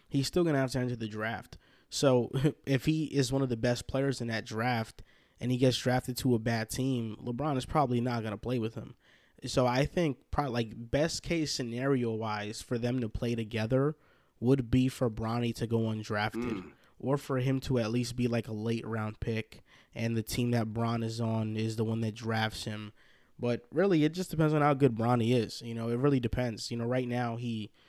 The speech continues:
Speaker 1: he's a good player in high school. He, I wouldn't say he's one of the better ones in terms of, like, the superstar players that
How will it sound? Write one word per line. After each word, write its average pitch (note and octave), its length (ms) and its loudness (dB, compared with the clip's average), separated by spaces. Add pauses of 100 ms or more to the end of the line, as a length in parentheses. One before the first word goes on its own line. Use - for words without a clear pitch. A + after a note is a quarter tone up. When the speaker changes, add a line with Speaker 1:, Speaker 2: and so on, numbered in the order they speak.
(140)
Speaker 1:
he's B2+ 300 -4
a B2 60 0
good D#3+ 260 2
player D#3+ 240 2
in C#3 60 -2
high C#3 180 4
school. D3+ 260 0
He, C#3 140 6
I B2 60 6
wouldn't C#3 260 4
say C#3 140 2
he's B2+ 120 0
one C3 80 -2
of B2+ 100 2
the A2+ 60 0
better B2 320 2
ones A2+ 500 -4 (300)
in A#2 140 -6
terms B2+ 280 0
of, A#2+ 60 -2
like, A#2+ 200 0
the A2 80 -6
superstar B2+ 680 -6
players A2+ 440 -6
that A2 200 -6